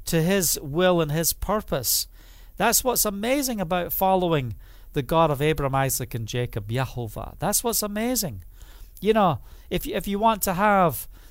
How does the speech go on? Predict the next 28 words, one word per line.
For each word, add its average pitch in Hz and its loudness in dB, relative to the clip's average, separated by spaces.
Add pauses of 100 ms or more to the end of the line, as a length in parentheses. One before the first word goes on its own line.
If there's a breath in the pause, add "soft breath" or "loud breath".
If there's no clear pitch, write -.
(140 soft breath)
uh, 151 4 (340)
you 151 -2
know, 156 0 (280 loud breath)
all 202 4
sorts 185 2
of 147 -6
opinions 185 -2
and 143 -2 (500 loud breath)
all 196 6
sort 180 4
of 131 -4
directions, 160 0
then, 165 -2
you 185 -4
know, 151 0 (120)
choose 226 -2
Hinduism, 165 -2
you 131 -4
know, 202 0 (420 loud breath)
three - -6
hundred 185 -2
and 143 -8
fifty 190 -2
million 180 -2
gods 170 2
later, 165 0 (440 soft breath)
you 143 -2
know. 196 2